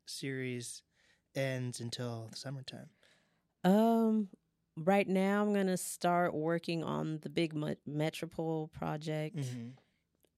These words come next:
Speaker 2: I think that's probably gonna take some months to do something that big and be comfortable with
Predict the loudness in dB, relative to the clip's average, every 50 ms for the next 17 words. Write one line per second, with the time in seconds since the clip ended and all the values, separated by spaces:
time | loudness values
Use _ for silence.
0 | _ _ -4 -4 -4 -6 -10 -18 -8 -2 0 2 2 0 0 0 0 0 0 -2
1 | -4 -8 -6 -4 -4 -2 -2 -2 0 0 -2 -2 -4 -6 -10 -12 -8 -8 -8 -8
2 | -8 -12 -18 -20 -20 -20 _ _ _ _ _ -16 -10 -8 -6 -4 -4 -4 -4 -4
3 | -4 -6 -8 -10 -14 -14 -12 -10 -8 -8 -8 -10 -12 _ _ _ _ _ _ _
4 | _ _ _ _ _ _ _ _ _ _ -8 -8 -6 -4 -6 -6 -4 -4 -4 -4
5 | -2 -2 -4 -4 -6 -4 -2 -2 0 0 -2 -2 -4 -4 -4 -4 -4 -4 -6 -6
6 | -8 -8 -8 -8 -8 -8 -8 -6 -6 -6 -4 -2 -2 -2 -2 -2 -2 -4 -4 -6